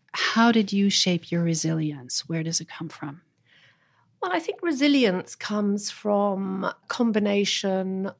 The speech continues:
Speaker 2: of a learned response to events, but also,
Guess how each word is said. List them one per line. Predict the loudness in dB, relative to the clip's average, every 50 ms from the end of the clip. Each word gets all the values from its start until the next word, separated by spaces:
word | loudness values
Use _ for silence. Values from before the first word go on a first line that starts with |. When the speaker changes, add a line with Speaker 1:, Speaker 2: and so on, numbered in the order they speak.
| -6
Speaker 2:
of | -2 0 0 2 2 2 2 0 -2 -4 -8 -12 -14 -14 -14 -16 -14 -6 0
a | 2
learned | 4 6 8 8 6 6 4 2 2
response | 0 -2 -4 -2 0 0 2 2 2 0 -2 -4 -4 -6 -6
to | -4 -2 0 2 4 4 4 2 2 2 0 -2 -4 -8 -20 -20 -20 _ _ _ -2
events, | 0 2 4 4 4 4 2 0 -2 -4 -6 -10 -10 -12 -20 -20 _ _
but | 2 4 6
also, | 6 6 6 4 2 2 4 4 6 6 6 6 4 4 4 2 0